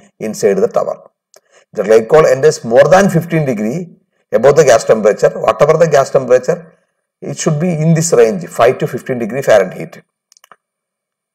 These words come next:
Or above the fifteen degree Fahrenheit,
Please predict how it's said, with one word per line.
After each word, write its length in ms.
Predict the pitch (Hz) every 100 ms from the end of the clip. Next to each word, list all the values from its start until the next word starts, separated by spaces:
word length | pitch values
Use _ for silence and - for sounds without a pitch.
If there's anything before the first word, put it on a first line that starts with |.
| _ -
Or 220 | 120 143 - 110
above 300 | 123 180 202
the 100 | 202
fifteen 300 | 165 - 185
degree 240 | 175 175
Fahrenheit, 680 | 160 143 135 135 165 -